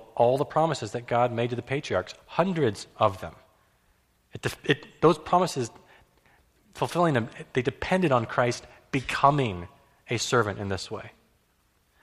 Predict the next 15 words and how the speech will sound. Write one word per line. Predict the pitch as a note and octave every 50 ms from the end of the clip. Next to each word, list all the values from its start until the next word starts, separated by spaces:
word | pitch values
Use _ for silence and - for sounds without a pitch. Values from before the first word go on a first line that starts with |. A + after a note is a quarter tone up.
| _ -
And | G#2+ G#2+
then | A#2+ B2 B2
number | B2+ B2 B2 A#2+
three, | - - C3 C3 B2 A#2 A2 - - - - _ _ _ _ _ _ _ _ _ _ _ -
in | A#2 A2+
order | A#2 B2+ C#3+ D#3 C#3+ B2+ A#2+ B2 B2 A#2+ - -
that | A2+ -
the | -
Gentiles | A2 A2 A#2 B2 B2+ - - A2+ G#2 G#2 G#2 -
might | - G#2+ G#2+ A2 A2
glorify | G2+ G#2+ G#2 G#2+ A2+ B2+ C3 C3 - - C3 B2 A#2+
God | A#2 A2+ A#2 A2+ A2+ A2 A2 A2
for | - - - A#2 G#2+ A2 A2+
his | A2 A#2+ A2 G#2 G2+
mercy. | G2+ G2 G2+ G#2 G#2 - - - G2 -